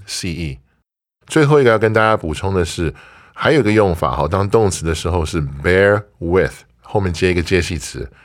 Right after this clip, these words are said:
然后再接名词。那 bear with 的时候呢，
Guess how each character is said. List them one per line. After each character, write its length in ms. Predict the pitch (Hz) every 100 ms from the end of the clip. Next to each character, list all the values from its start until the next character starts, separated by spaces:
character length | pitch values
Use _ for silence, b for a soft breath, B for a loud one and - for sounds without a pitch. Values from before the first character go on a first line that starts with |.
| b -
然 180 | 85
后 140 | 92 98
再 220 | 82 90
接 240 | 76 82
名 200 | 78 69
词。 300 | 80 - 57 - B B B B B -
那 200 | 110 92 135 139
bear 340 | 107 113 120
with 400 | 117 117 110 -
的 120 | 87
时 140 | 80 82
候 220 | 95 92
呢， 220 | 78 71